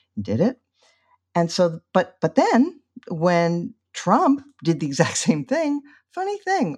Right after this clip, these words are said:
all those Republicans who were worried about the abuse of executive authority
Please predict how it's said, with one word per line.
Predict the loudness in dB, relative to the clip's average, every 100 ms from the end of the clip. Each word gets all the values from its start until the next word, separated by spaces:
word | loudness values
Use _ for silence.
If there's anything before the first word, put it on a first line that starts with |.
| 0
all | 2 4
those | 0 0
Republicans | -2 0 0 0 -2 -2
who | -2
were | -2
worried | 0 2 2 2
about | 0 -2
the | -2
abuse | -2 0 -2 -2
of | -6
executive | -4 -4 -4 -6 -8
authority | -6 0 0 0 -2 -6